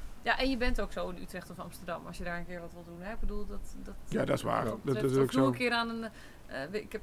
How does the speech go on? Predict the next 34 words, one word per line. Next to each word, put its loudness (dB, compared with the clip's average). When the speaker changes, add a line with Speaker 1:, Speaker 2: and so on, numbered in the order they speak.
Speaker 1:
meegegaan -4
aan -4
het -12
Utrechts -6
Kleinkunstfestival. -6
Ga -4
daar 0
eens -6
aan -6
meedoen -4
als -8
je -8
ergens -6
in -8
een -6
stad, -8
eh, -4
wat -10
meer, -4
eh, -4
Speaker 2:
Ja. 0
Speaker 1:
wil -6
doen -6
of -10
wat -10
contacten -4
wil -4
leggen. -6
Speaker 3:
Maar -6
Speaker 1:
Dat, -6
Speaker 3:
zeker -2
Speaker 1:
dat -6
kan -4
Speaker 3:
Utrecht, -4